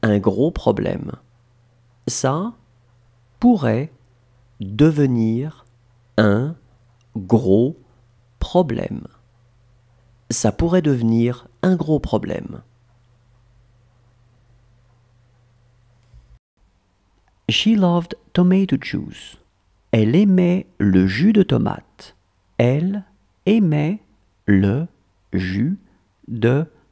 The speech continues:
tomate. Elle aimait le jus de tomate.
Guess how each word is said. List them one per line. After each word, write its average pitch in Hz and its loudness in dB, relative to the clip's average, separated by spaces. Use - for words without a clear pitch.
tomate. 196 0
Elle 110 0
aimait 147 0
le 95 2
jus 143 2
de - -12
tomate. - -8